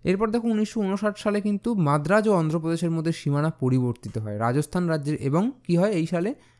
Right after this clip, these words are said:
রাজস্থান রাজ্যের কিছু অংশ মধ্যপ্রদেশ রাজ্যের সঙ্গে যুক্ত হয়। এই জিনিসগুলো কিন্তু খুব একটা পরীক্ষায় আসে না, এই জন্য দেখো এটা পড়তে হবে না। এরপর দেখো উনিশশো ষাট, এটা কিন্তু খুব ইম্পর্টেন্ট, পড়বে। বোম্বাই রাজ্যকে ভেঙে কিন্তু দুটি অংশে বিভক্ত করা হয়।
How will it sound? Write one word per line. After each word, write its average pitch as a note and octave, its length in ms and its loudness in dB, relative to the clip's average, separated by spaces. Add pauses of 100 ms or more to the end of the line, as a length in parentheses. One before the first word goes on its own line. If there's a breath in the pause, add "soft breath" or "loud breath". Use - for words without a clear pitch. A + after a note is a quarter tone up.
রাজস্থান D#3+ 480 2
রাজ্যের D#3+ 300 0
কিছু D3+ 200 -4
অংশ B2+ 260 -2
মধ্যপ্রদেশ C3 720 0
রাজ্যের A#2 240 -4
সঙ্গে B2+ 300 -4
যুক্ত B2+ 300 -6
হয়। A2+ 240 -2 (280 soft breath)
এই E3 160 4
জিনিসগুলো D#3+ 400 2
কিন্তু D#3+ 240 -2
খুব D3+ 140 0
একটা C3 200 -2
পরীক্ষায় A#2+ 380 -4
আসে A#2+ 200 -4
না, A2 80 -2
এই G#2 60 -4
জন্য B2 120 -4
দেখো A#2+ 280 -6 (140)
এটা C3 180 -4
পড়তে - 300 -10
হবে A#2 240 -4
না। A2 120 -10 (320 soft breath)
এরপর F3 260 0
দেখো G#3+ 220 0
উনিশশো G3 260 0
ষাট, B2+ 320 0
এটা B2 120 -4
কিন্তু D#3 260 -6
খুব D3 140 -2
ইম্পর্টেন্ট, G#2+ 460 -4
পড়বে। A#2 300 2 (360 soft breath)
বোম্বাই F#3+ 400 6
রাজ্যকে F#3 460 2
ভেঙে D3 320 4
কিন্তু E3+ 200 0
দুটি D3+ 280 0
অংশে F3+ 240 0
বিভক্ত D3+ 320 0
করা A2+ 220 -2
হয়। G#2+ 180 -6